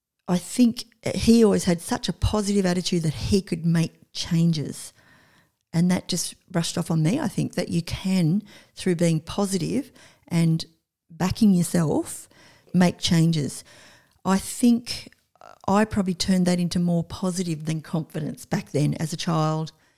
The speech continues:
I was self-conscious 'cause I was very skinny, and I got called names, of course, Stick, Match, 'cause we had matches back then. There's not many of those anymore.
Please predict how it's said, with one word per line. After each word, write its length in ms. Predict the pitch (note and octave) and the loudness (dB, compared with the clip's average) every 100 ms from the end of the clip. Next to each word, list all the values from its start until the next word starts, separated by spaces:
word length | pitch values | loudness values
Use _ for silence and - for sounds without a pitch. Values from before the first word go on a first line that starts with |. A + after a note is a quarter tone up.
| _ _ | _ _
I 120 | D#3+ | -2
was 320 | D#3+ C#3+ - - | 0 -2 -4 -10
self-conscious 720 | - E3+ - - F3 F#3+ E3+ | 2 2 2 -4 -4 -4 -6
'cause 140 | F3 | -2
I 60 | E3 | -2
was 100 | D#3 | -2
very 540 | D3+ D#3 E3 D#3+ D3+ | -2 2 6 6 4
skinny, 600 | C#3+ - D#3+ C#3 - - _ _ _ _ _ | -2 -2 0 0 -2 -8 _ _ _ _ _
and 100 | F#3 | 0
I 40 | D#3 | 2
got 180 | E3 | 0
called 280 | - D3 - | 2 0 2
names, 360 | - - - - | -2 -4 -6 -10
of 80 | - | -10
course, 300 | C#3+ - - | -10 -10 -10
Stick, 600 | - - F3 - - - _ _ _ _ | -10 2 2 2 -8 -20 _ _ _ _
Match, 680 | E3+ E3+ D#3 - - - - _ _ _ _ _ _ | -8 -2 0 -2 -10 -12 -12 _ _ _ _ _ _
'cause 160 | - | -4
we 80 | F3+ | 0
had 160 | E3 D3 | 0 -2
matches 400 | D#3 - E3+ - | -6 -8 -10 -6
back 240 | D#3+ - | -6 -4
then. 220 | E3+ F#3 | -4 -2
There's 200 | G3+ - | -4 2
not 140 | B3 B3+ | 2 2
many 240 | - G3 | 0 0
of 60 | G#3 | 2
those 260 | G#3 G3 | 2 4
anymore. 420 | F#3+ G3 G#3 G#3 | 2 2 2 0